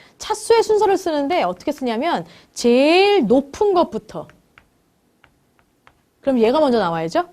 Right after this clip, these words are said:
그 다음에 낮은 순서대로. 그럼 이제 얘가 나와야죠. 그 뒤에 누군가가 상수항이 있으면 상수항은 제일 끝에다가 붙여주시는 거예요. 걔는 문자가 아예 없으니까. 그래가지고 여러분들이 개-, 뭐랄까, 이거 동료한끼리 계산을 한 후에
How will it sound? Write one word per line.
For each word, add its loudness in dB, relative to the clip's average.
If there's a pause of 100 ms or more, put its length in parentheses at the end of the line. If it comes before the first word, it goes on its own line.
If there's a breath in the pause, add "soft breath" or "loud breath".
(640 soft breath)
그 0
다음에 6
낮은 2
순서대로. -2 (800)
그럼 -4
이제 0
얘가 0
나와야죠. -8 (360 loud breath)
그 4
뒤에 4
누군가가 -2
상수항이 2
있으면 -4
상수항은 0
제일 2
끝에다가 -4
붙여주시는 -8
거예요. -10 (240 soft breath)
걔는 0
문자가 0
아예 -2
없으니까. -8 (560 soft breath)
그래가지고 2
여러분들이 2
개-, -4
뭐랄까, -2
이거 -2
동료한끼리 0
계산을 -6
한 -4
후에 -2